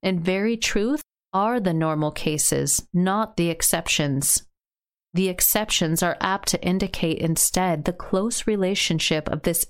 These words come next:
irresponsible and chance parenthood to the great social problems of feeble-mindedness,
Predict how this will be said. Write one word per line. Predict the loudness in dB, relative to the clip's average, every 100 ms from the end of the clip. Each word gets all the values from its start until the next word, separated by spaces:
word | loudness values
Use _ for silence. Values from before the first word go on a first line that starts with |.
| -2
irresponsible | 0 0 0 -2 0 0 0 0 0 -2 -2
and | -2 0
chance | 0 2 0 0
parenthood | 0 2 2 0 0 0 0
to | 0 0
the | 0
great | 0 0 0 0
social | 0 0 0 -2 0
problems | 2 2 0 0 0 -2 -4
of | -6 -6 -2
feeble-mindedness, | 0 2 2 2 2 0 0 0 0 0 -2